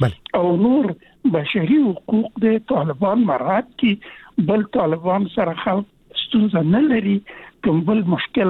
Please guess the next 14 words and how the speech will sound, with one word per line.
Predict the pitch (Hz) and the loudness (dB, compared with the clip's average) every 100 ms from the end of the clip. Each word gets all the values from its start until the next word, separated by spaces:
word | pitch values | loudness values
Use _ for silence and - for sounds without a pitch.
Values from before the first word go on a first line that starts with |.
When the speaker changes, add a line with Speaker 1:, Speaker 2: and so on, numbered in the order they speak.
| 202 | 2
Speaker 2:
نشته. | 254 - 269 240 - - - 262 | 0 -2 -2 -2 -8 -20 -8 -6
دغه | 160 175 339 370 | -4 -2 0 2
مسله | 302 190 - 196 214 247 | 2 0 0 0 0 -2
د | 165 165 | -6 -4
دوی | 233 277 302 | 0 0 0
دپاره، | 208 - 202 190 196 208 - - - - _ 240 | -4 -2 -2 0 0 -2 -6 -16 -20 -20 _ -2
اه، | 175 180 196 262 277 | 0 2 2 0 0
ډېر، | 165 226 269 294 294 | 0 2 2 2 0
اه، | 294 277 170 175 165 | -2 0 2 0 0
زیانمنونکی | 175 165 160 160 196 392 370 - 190 175 | 0 0 2 2 2 2 0 0 -2 -2
دی. | 180 156 - - - - - - - | -4 -6 -10 -18 -20 -20 -18 -10 -4
تاسو | 254 - 220 | -2 0 0
اوس | 214 - | 0 0
وګورئ، | 302 208 220 208 | -2 0 0 0